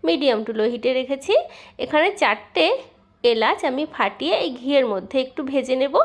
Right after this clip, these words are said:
এতে ফ্লেভারটা ভীষণই ভালো হবে। এবারে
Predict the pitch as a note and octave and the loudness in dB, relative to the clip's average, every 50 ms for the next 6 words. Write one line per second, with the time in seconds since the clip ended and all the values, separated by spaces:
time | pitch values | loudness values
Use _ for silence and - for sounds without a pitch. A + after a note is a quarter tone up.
0 | D#5+ - - - - - - _ - D4+ - - F#4 F#4+ F#4+ E4+ B3+ A3 A3 A3 | 2 -2 -10 -20 -20 -20 -12 _ -2 -2 0 0 -2 0 2 2 2 4 4 2
1 | A3 - - A4 D5+ D5+ - - - E4 F4+ G4 F#4+ G4+ G4+ E4 B3 A3 A#3 B3 | 0 2 2 2 2 2 0 -4 -2 2 2 2 4 4 2 2 2 0 2 0
2 | A3 G3 G3 G#3 A#3+ A3+ G#3 G#3+ E4 A#4+ D#5+ D#5+ - - - - - - - - | 0 2 2 2 2 2 2 2 2 2 2 0 -2 -10 -20 -20 -20 -20 -20 -20
3 | - - - - D4+ D4 F#4+ A4 A4+ G#4 F4+ - A#4+ C#5 | -20 -10 -2 -2 2 4 4 4 6 6 4 4 2 0